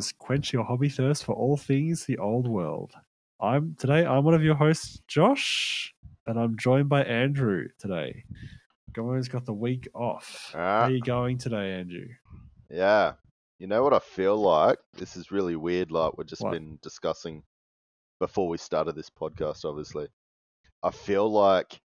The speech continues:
Speaker 2: Mum and Dad have gone away and left us all alone at the house, and it's like, you know, <laughs> we're in charge.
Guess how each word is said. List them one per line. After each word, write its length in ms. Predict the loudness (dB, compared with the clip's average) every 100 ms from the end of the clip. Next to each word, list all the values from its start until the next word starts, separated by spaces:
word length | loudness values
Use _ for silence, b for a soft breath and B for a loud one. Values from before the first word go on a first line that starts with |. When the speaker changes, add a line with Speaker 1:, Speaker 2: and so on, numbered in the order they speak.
| _ _ _ _ -10
Speaker 2:
Mum 300 | -4 -2 -2
and 180 | -6 0
Dad 260 | 0 0
have 220 | -4 -10
gone 280 | -4 -2 -2
away 600 | -2 0 2 2 -2 -6 _ _ _ _ _ -10
and 120 | -8
left 340 | -2 -2 -2 -6
us 320 | -6 -8 -16 -6
all 260 | -4 0 0
alone 380 | 0 -2 -2
at 120 | -6 -6
the 60 |
house, 640 | -2 2 2 -2 -10 -18 -12 -8
and 140 | -6
it's 200 | -6 -6
like, 220 | -4 -4 -4
you 80 | -4
know, 240 | -2 -4 -6 -12 -2 -2
<laughs> 1200 | 2 0 0 -4 -4 -20 -20 -20 -14 -8 -6 2
we're 200 | 4 4
in 100 | 2
charge. 560 | 2 4 4 0 -6